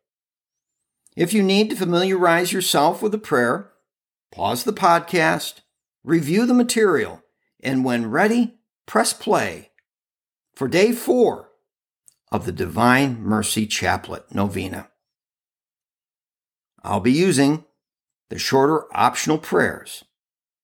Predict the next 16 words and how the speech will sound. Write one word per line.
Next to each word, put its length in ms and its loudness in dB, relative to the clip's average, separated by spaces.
Let 160 0
us 180 -4
now 360 2
apply 560 0
the 120 -2
gift 540 -4
of 200 0
the 80 0
divine 720 0
will 460 0
to 200 0
our 260 2
Divine 840 -2
Mercy 680 -2
Chaplet 540 -8
Novena. 500 -10